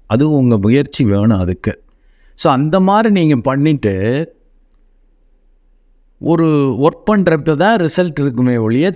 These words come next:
தானா எதுவும் நடக்காதுங்கிறதுல தெளிவா இருந்துக்கணும். அதனால தான் அஸ்ட்ரோ மைண்ட் தெரபி சார்பாக இப்ப கோச்சார ரீதியாக கோள்கள் நிலையை தான்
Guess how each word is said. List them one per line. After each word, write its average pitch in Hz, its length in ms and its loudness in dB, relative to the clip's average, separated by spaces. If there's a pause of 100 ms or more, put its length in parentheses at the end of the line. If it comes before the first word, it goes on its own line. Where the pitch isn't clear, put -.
(120)
தானா 180 520 0
எதுவும் 151 320 0
நடக்காதுங்கிறதுல 123 960 -2 (160)
தெளிவா 131 420 0
இருந்துக்கணும். 92 540 -4 (720)
அதனால 127 300 0
தான் 170 180 0
அஸ்ட்ரோ 147 260 -2
மைண்ட் 135 320 2
தெரபி 95 200 -2
சார்பாக 101 680 -2
இப்ப 147 320 -4
கோச்சார 175 600 0
ரீதியாக 127 680 0
கோள்கள் 151 500 0
நிலையை 113 340 2
தான் 139 240 -2